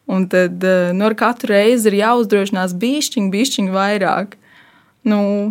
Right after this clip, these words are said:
nu jā, nu nevar jau sevi visu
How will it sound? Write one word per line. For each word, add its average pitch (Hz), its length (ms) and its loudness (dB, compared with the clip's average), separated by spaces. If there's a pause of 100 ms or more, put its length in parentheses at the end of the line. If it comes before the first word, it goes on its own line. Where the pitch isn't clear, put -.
(580)
nu 220 80 0
jā, 226 160 4
nu 208 120 2
nevar 202 280 2
jau 180 200 2
sevi 190 560 -2
visu 202 560 -2